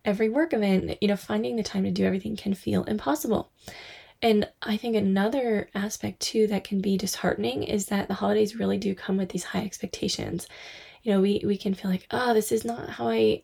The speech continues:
how I envisioned it. This is not how I thought it would be." You know, it's,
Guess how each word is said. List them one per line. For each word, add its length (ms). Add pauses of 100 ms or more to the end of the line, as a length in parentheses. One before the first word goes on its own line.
how 160
I 60
envisioned 440
it. 240
This 160
is 160
not 180
how 60
I 80
thought 220
it 80
would 120
be." 340 (720)
You 160
know, 100
it's, 280